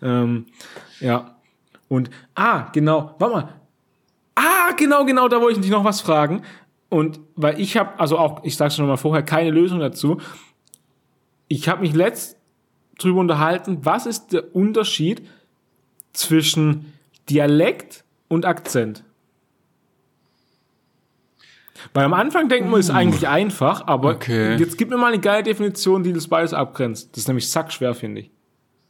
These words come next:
Speaker 2: Okay, also ich hätte so gesagt, ein Dialekt ist, äh, oh, Schei-, wie so eine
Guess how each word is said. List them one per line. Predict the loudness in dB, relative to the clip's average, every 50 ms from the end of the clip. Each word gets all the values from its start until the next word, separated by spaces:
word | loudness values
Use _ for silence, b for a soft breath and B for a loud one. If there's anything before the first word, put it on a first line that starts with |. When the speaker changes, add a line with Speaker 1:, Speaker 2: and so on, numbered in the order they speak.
| _ _ _ _ _ _ _ _ _ _ _ _ _ _ _ _ _ _ _ _
Speaker 2:
Okay, | -2 -2 -2 -2 0 0 2 2 2 -2 -6 _ _ _ _ _
also | -2 0 2 2 0 0 0 -4 -10 _ _ _
ich | 0 0 2 2
hätte | 0 0 0 0 -4 -4
so | 0 0 0 0 0
gesagt, | 0 -4 -2 0 0 0 0 -2 -4
ein | -4 -4 -4 -2
Dialekt | -4 0 2 2 4 4 2 2 2 2 2 0 -6 -16 _ -20 -20 -20 _ _ _ _ _ _ _ _ _ _ _ _ _ _ _ _ _ _ _ _ _
ist, | 0 2 4 4 2 0 -2 -6 -6 -8 -12 _ _ -2
äh, | 0 2 4 4 4 4 2 2 0 0 -4 -8 _ _ _ _ _ _ _ _ _ _ _ _ _ _ _ _ _ _ _
oh, | -20 -16 -12 -12 -12 -12
Schei-, | -14 -12 -10 -10 -10 -8
wie | -10 -4 -4 -2
so | 0 0
eine | 0 0 0 0 -2 -4 -8 -10